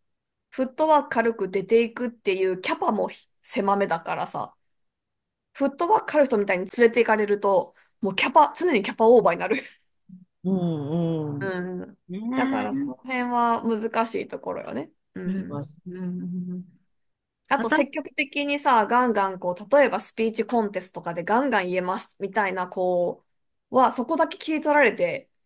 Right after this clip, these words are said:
Speaker 1: 出るじゃない？
Speaker 3: うんうん。
Speaker 1: エスエヌエスとかに。そうなるとやっぱそういう子の方がすごいみたいになっちゃうから、なんかそれもあんまり見すぎないのも大事かなって思うね。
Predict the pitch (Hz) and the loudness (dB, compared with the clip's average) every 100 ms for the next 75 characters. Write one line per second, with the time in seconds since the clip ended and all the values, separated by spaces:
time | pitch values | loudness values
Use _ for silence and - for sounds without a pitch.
0 | _ _ - 196 208 202 135 - - _ | _ _ 0 4 6 4 -2 -10 -18 _
1 | - - 175 170 170 160 175 175 165 - | -6 -2 -2 -2 -6 -8 -8 -8 -10 -14
2 | _ _ 254 330 349 269 214 208 208 277 | _ _ -4 2 4 4 2 0 -2 4
3 | 269 262 262 233 240 170 - 185 233 - | 6 6 4 2 2 0 0 6 6 6
4 | - - 196 180 185 196 - 165 170 160 | -6 -8 0 0 0 -4 -2 -4 -4 -4
5 | 180 180 190 - - - 285 254 269 311 | -2 -2 -2 -8 -18 -10 -6 -4 -2 0
6 | 330 214 240 247 247 233 240 240 220 240 | 2 2 4 2 2 2 2 0 0 0
7 | 202 175 180 175 170 185 175 175 - 175 | 0 0 -4 -4 -4 -2 -2 -2 -8 -6
8 | 240 277 - - - 233 294 320 | -6 -6 -12 -12 -12 -8 -8 -12